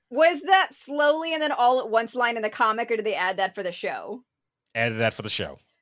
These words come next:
Speaker 1: One of the
Speaker 2: Added that for the
Speaker 1: writers
Speaker 2: show.
Speaker 1: is a huge John Green fan,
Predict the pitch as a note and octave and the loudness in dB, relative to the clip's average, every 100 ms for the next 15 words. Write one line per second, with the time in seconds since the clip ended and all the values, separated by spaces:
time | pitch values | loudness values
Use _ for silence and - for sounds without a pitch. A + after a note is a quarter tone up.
0 | _ - A#3 C#4+ F#4+ - A#3 A#3 C#4+ D4+ | _ -12 -2 4 6 6 6 8 6 6
1 | D#4 D#4 D#4+ F2 E2 _ C#4 B3+ C#4 C#4 | 4 2 0 -2 -4 _ 2 4 0 0
2 | C#4 C#4+ C#4 A3 B3 B3 A3+ G#3+ G3+ F#3 | 2 4 2 -2 2 4 4 2 -4 -4
3 | E3 F3 B2 G2+ F#3+ | -6 -6 -6 -8 -12